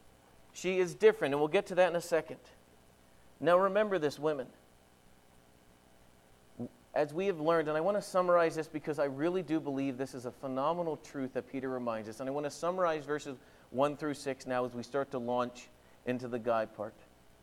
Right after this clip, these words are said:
Women, remember, the greatest rebuke to your passive husband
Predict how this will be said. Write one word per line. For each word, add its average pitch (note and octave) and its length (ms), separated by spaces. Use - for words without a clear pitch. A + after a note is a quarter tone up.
Women, C#3 400
remember, C3+ 640
the B2+ 100
greatest C#3 520
rebuke C3+ 520
to B2+ 80
your A2+ 140
passive C3+ 600
husband A2+ 380